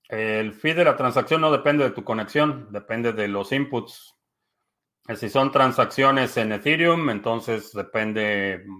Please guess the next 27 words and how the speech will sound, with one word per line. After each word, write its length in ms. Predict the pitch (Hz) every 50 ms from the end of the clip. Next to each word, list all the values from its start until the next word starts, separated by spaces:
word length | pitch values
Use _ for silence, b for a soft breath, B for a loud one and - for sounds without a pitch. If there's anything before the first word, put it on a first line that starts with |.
| 95 95 95
va 80 | 107 110
a 40 |
ser, 260 | 104 120 117 101 98 113
va 60 | 120
a 60 | 117
ser 200 | - 123 110 -
cara, 420 | - 127 127 120 107 95 - - -
no 200 | 101 101 101 107
hay, 200 | 107 107 104 104 101
no 160 | 104 113 113
hay 160 | 107 104 101
vuelta 340 | 98 104 110 107 107 - 98
de 120 | 101 110
hoja 160 | 104 - 104
ahorita. 420 | 98 98 104 117 117 - 110 101 _ _ _ _ _ _ _ - 117
Si 200 | 101 - 113 101
dices 300 | 110 120 120 131 127 123
que 80 | - -
Ethereum 380 | - - 120 123 131 120 117
tiene 200 | 120 117 117 113
tantas 340 | 110 - 113 117 117 123 113
lagunas, 460 | 110 101 98 113 120 123 123 123 120
¿cómo 200 | - 120 117 117
es 80 | 117 117
que 120 | - 110
sube 240 | 101 120 117 113 110
tanto? 640 | - - 120 123 123 120 - 117 110 107 101 101